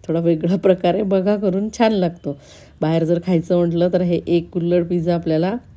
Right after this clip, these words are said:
दोनशे रुपयाला मिळतो. घरात अगदी कमी याच्यामध्ये होऊन जातो. तुम्ही करून बघा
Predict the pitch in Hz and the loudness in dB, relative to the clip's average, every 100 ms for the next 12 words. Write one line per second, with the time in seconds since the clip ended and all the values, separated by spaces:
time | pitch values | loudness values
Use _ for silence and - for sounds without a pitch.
0 | - 170 170 160 170 160 165 190 214 170 | -2 0 0 0 -2 0 0 0 0 -2
1 | 143 131 - - - - - 160 160 160 | -4 -8 -12 -20 -20 -20 -14 -6 -4 -4
2 | 160 156 165 170 170 170 175 170 170 170 | -4 -4 -6 -2 0 2 0 0 0 0
3 | 220 196 156 151 156 170 180 196 190 185 | 0 2 0 0 -2 -4 0 4 4 4
4 | 160 139 | 0 -2